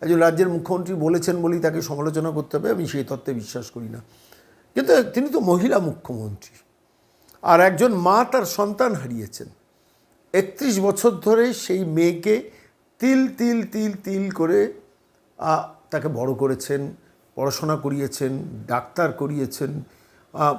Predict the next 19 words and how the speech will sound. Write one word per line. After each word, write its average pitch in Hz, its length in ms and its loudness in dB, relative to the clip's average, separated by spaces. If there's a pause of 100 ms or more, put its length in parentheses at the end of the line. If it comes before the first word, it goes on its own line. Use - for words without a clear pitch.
(180)
পরীক্ষা 208 320 2
হলে 196 280 2
নিয়ে 180 240 0
গেছেন, 175 540 -2
স্কুলে 175 440 2
হাত 156 300 -2
ধরে 160 200 -2
নিয়ে 160 220 -2
গেছেন, 156 460 -6 (560)
আ, 165 200 4
পরীক্ষা 190 580 4
যখন 196 420 0
দিয়ে 180 260 4
বেরিয়েছেন 190 500 0
তখন 165 240 -2
সেই 180 180 -4
মা 160 220 0
অপেক্ষা 165 400 -6
করেছেন। 156 520 -4